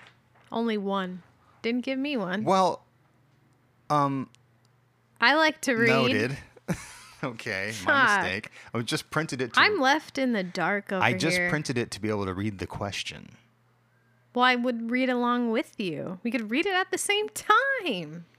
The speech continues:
Speaker 2: I thought you'd have it on your phone. I just didn't want my phone to die 'cause it was about to die.
Speaker 1: I can only get it through the laptop, so
Speaker 2: Well,
Speaker 1: no.
Speaker 2: shit.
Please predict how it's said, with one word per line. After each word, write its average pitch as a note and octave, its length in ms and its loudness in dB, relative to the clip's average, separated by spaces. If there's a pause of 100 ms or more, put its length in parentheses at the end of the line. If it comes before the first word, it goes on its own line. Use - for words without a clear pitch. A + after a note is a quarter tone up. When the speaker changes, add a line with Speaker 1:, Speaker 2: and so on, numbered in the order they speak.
(300)
Speaker 2:
I F#2+ 60 2
thought G#2+ 220 0
you'd F#2+ 120 -2
have G2+ 160 0
it F#2 80 -4
on F2 100 -6
your D#2+ 120 -8
phone. E2 340 -8
I F2 100 -4
just G2+ 220 -10
didn't G2 220 -8 (120)
want F2+ 120 -14
my E2+ 100 -12
phone F#2 280 -8
to F2 100 -12
die D2 240 -6
'cause - 120 -18
it D#2+ 80 -12
was D#2 140 -12
about D#2+ 220 -10
to - 80 -16
die. D2+ 300 -12 (200)
Speaker 1:
I A#3 420 -4 (300)
can A3+ 140 -8
only G#3+ 180 -6
get G#3+ 160 -6
it G#3 160 -6
through G#3+ 160 -8
the G3 120 -6
laptop, F#3+ 520 -10
so - 160 -10 (100)
Speaker 2:
Well, F3 220 -2
Speaker 1:
no. - 20 -2 (360)
Speaker 2:
shit. E3+ 260 -8